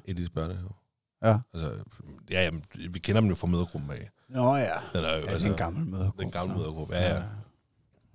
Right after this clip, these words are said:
Speaker 2: Ja.
Speaker 1: Så.
Speaker 2: Ej,
Speaker 1: Jo, jo.
Speaker 2: altså, jeg, jeg synes, det var forfærdeligt, det der.
Speaker 1: Nej, men
Speaker 2: Arrangement
Speaker 1: altså
Speaker 2: der. Altså, ikke, altså, ikke noget, øh, altså,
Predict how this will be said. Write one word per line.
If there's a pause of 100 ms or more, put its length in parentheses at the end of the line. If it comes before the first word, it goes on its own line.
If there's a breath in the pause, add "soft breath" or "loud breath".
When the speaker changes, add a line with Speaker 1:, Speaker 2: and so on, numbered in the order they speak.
Speaker 2:
Ja.
Speaker 1:
Så. (1040)
Speaker 2:
Ej,
Speaker 1:
Jo,
jo. (180)
Speaker 2:
altså,
jeg,
jeg
synes,
det
var
forfærdeligt,
det
der. (320)
Speaker 1:
Nej,
men
Speaker 2:
Arrangement
Speaker 1:
altså
Speaker 2:
der.
Altså,
ikke,
altså,
ikke
noget,
øh, (160)
altså,